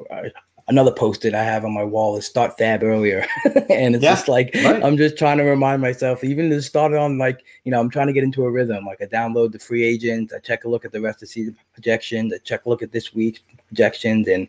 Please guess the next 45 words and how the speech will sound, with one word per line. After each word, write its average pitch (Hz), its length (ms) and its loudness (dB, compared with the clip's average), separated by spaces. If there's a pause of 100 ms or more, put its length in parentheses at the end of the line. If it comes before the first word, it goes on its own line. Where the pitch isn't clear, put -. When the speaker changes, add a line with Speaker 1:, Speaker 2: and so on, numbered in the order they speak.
(300)
Speaker 1:
I've 117 60 2
been 117 120 4
trying 113 320 2
to 113 140 2
at 104 120 4
least 151 200 4
just, 135 260 2 (220)
uh, 107 240 4
you 120 80 2
know, 110 140 2 (180)
I 117 80 0
know 117 140 -2
Scott 120 440 0 (280)
Henstad 123 380 2
always 117 420 2 (340)
mentions, 120 500 0
you 117 60 -2
know, 110 140 0
like, 110 220 0
his 113 120 -6
first 117 240 2
thing 117 120 0
to 117 80 -2
do, 165 160 4
he's, 123 240 0 (140)
he 120 60 -4
sets 120 220 -4
his 104 80 -14
lineup 135 420 0
that 139 140 -2
next 131 260 -6
week. 131 280 -2
And 107 300 -4 (280)
because 131 260 -2
I 147 60 4
think 233 180 2
that 202 120 0
was 190 100 -2
the 165 80 6
problem 143 380 2
I 113 40 0
had 123 200 0
last 113 380 0
year 104 140 0
was 104 320 -4